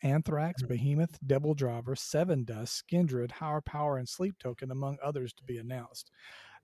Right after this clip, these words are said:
Speaker 1: That would be pretty badass. That sounds
Speaker 2: I
Speaker 1: like a good
Speaker 2: agree.
Speaker 1: little ride. You know, I, like I said, I might take a, I might take a, a power nap during, uh, Slipknot, but the rest of 'em, sure, I could do that.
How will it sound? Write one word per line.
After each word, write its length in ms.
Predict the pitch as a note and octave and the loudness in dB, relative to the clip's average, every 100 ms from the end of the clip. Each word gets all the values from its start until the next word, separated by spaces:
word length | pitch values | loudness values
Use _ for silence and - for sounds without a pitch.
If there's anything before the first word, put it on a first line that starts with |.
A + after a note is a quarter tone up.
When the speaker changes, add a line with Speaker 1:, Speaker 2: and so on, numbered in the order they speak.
| - A#2+ | -16 -8
Speaker 1:
That 200 | A#2 C3+ | -2 0
would 120 | G3 E3 | 2 2
be 100 | D#3+ | 2
pretty 240 | - B2 | 4 2
badass. 560 | A2+ G2 F#2+ F#2 - - - | 2 -6 -6 -10 -14 -20 -8
That 180 | C#3 F3 | -4 0
sounds 140 | G3 | 8
Speaker 2:
I 40 | F#3+ | 10
Speaker 1:
like 40 | A3 | 10
a 20 | |
good 160 | F#3+ F3 | 8 6
Speaker 2:
agree. 200 | B2+ - - | 6 0 -8
Speaker 1:
little 80 | A#2 | -6
ride. 180 | A2 G#2+ | -6 -6
You 120 | C#3 | -2
know, 200 | C3+ B2+ C3 | 0 -2 -2
I, 140 | C#3 C#3+ | -4 -4
like 160 | C#3+ D3 | -4 -4
I 20 | - | -2
said, 160 | C#3 | -2
I 40 | C3 | 0
might 280 | C3 C3+ | 0 0
take 180 | B2+ C3+ | 0 0
a, 60 | B2+ B2 - | -2 -4 -2
I 40 | |
might 240 | C3+ C3 - | 0 0 -2
take 200 | B2+ B2 | -4 -2
a, 180 | A#2 - - - - - - - - | -6 -6 -12 -14 -12 -12 -14 -16 -6
a 160 | - B2+ | 2 2
power 320 | - C#3+ C#3 | 4 6 6
nap 260 | C#3 C#3+ - D#3 | 6 4 0 0
during, 420 | C3 B2+ A#2+ A#2+ C3 | 2 4 2 -2 -4
uh, 220 | A#2+ A2+ | -4 -4
Slipknot, 520 | - - C3 D3 D#3+ - | -6 -4 -2 -2 -4 -4
but 160 | C3 | -8
the 100 | - | -8
rest 260 | B2+ D#3+ - | -6 -6 -4
of 100 | G3 | -6
'em, 60 | A3+ - | -6 -8
sure, 220 | - - | -8 -8
I 60 | - | -8
could 120 | C#3 | -8
do 100 | G2+ | -8
that. 200 | F#2 F2+ | -10 -12